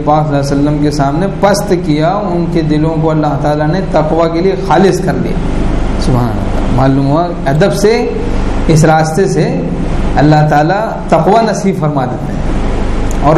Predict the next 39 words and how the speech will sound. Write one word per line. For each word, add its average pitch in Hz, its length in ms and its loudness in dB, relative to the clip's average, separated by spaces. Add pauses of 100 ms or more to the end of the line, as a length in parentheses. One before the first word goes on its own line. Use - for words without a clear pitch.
کبھی 170 220 2
بے 160 180 0
ادبی 160 400 0
سے - 200 0 (880)
جو 165 300 4
کچھ 175 220 0 (120)
نعمتیں 160 480 0
حاصل 147 400 -2
ہوئی 170 140 0
ہیں 185 80 0
وہ 170 160 0
بھی 165 140 0
سب 160 220 0
برباد 151 300 2
ہو 151 80 -2
جاتی 147 300 -2
ہیں، 147 80 2
لٹ 147 220 -2
جاتی 143 300 0
ہیں۔ 135 60 0 (1700)
محروم 160 640 2
کی 160 100 0
دعا 156 360 0
ہے 156 160 -2 (100)
خدا 156 260 0
جوئے 151 460 0
توفیق 147 440 -2 (140)
ادب، 139 260 0 (520)
بے 151 260 4
ادب 156 280 0
محروم 156 680 0
مندس 151 520 0
فضل 127 260 0
رب۔ 113 220 -2 (1700)
تو 147 60 4
یا 160 160 4
اللہ 160 280 2
تعالیٰ 160 240 0
مجھے 165 200 -2